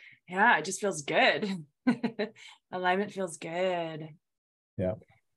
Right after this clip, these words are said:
Speaker 1: One of the things I'm curious about here is when we're exploring this Fifty Shades of Yes, both within sexual context and also in the meta view of creating a relationship container.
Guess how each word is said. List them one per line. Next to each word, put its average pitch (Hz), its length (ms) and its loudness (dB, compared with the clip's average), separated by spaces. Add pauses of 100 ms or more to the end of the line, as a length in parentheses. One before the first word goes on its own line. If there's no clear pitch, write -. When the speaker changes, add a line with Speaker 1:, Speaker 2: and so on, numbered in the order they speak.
(280)
Speaker 1:
One 285 260 2
of 392 80 2
the 311 80 2
things 226 280 0
I'm 190 140 0
curious 196 320 -2
about 180 220 -4
here 180 240 -4
is 180 560 -8 (600)
when 226 200 2
we're 226 140 4
exploring 247 840 2
this 190 360 -2
Fifty 196 260 -4
Shades 185 240 -4
of 175 100 -8
Yes, 180 240 0 (140)
both 180 180 -4
within 180 240 -6
sexual 180 360 -4
context 175 440 -2
and 180 80 -8
also 175 300 -2
in 175 140 -6
the 175 60 -6
meta 175 240 2
view 165 260 -6
of 165 220 -12
creating 165 500 -8
a - 60 -8
relationship 165 580 -8
container. 170 480 -10